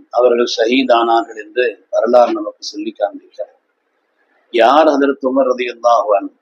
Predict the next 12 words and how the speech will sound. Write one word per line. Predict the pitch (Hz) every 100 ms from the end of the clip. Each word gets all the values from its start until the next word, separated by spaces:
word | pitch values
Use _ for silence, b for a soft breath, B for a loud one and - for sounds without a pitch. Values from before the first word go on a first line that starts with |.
| _ _ _ _ _ _ _ _ _ -
கண்மணி | 269 302 302
முஹம்மது | 143 135 156 160 156 151
ரசூலுல்லாஹி | 147 147 143 139 135 139 -
ஸல்லல்லாஹு | - 131 131 127
அலைஹி | -
வஸல்லம் | 123 120 117 92 - _
அவர்களுடைய | - 120 135 139 139 131 131 127 -
துஆவினால் | 123 123 147 147 147 147 156 160 160 _ _
இந்த | 139 131 127
தீனுக்கு | 143 156 151 147 127 120
கொண்டு | - 131 143
வரப்பட்டவர்கள். | 143 135 127 - - - -